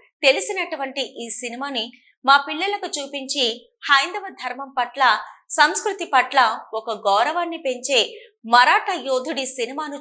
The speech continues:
చూపించినటువంటి సంతోషాన్ని మిగిల్చుకున్నామని అన్నారు.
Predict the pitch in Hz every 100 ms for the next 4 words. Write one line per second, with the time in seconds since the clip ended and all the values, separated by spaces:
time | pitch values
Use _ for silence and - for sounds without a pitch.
0 | 254 233 262 254 233 233 233 226 233 175
1 | - _ - 302 285 - 453 415 370 320
2 | 269 254 285 285 - 254 240 226 254 277
3 | - 220 202 196 185